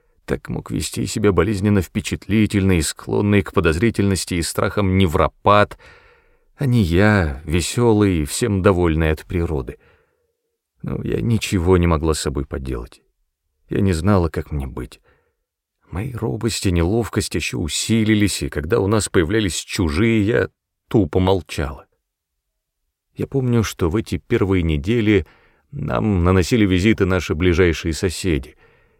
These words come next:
и принимать их, пожимать им руки, тянуть время, пока не пройдут обязательные полчаса, стало для меня ещё более тяжким испытанием, чем я предполагала.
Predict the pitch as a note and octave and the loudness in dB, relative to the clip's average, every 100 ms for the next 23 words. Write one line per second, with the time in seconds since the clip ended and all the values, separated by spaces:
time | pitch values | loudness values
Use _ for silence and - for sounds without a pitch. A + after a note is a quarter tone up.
0 | _ - D3 B2+ F#2 D#2 D2+ G#2 G#2 F#2 | _ -12 -2 2 2 2 2 2 2 -2
1 | - D2+ E2+ G#2+ - C#2+ A2+ G2+ F2+ D2+ | -4 -6 -2 -2 -2 0 2 2 0 -2
2 | G2+ A2+ - D#2+ A2 G#2 G2 F2 - D2 | -2 -4 -2 2 4 4 2 0 -2 -2
3 | D2 D2 D#2 D2+ F2 E2 D2+ D#2 E2+ E2 | -2 0 0 0 0 0 0 2 2 0
4 | D#2+ D2+ - F2 D2 - D2 B2 A#2 - | -2 -2 0 -2 -2 -6 -4 2 2 2
5 | - - - F#2 G2 G2 A2+ G#2+ - G2 | -6 -8 -8 -6 -6 -4 -4 -4 -6 -4
6 | A#2+ A2+ F#2+ - A2 G#2+ G#2 - G#2 F#2 | -2 0 -2 -2 2 2 2 -2 -2 -2
7 | - E2 F#2+ F#2 F2+ F2+ E2 E2+ D#2 D#2 | -4 0 4 6 4 0 0 -2 0 0
8 | - E2 - E2 E2 D#2 C#2 - | -2 -6 -4 -4 -4 -6 -10 -10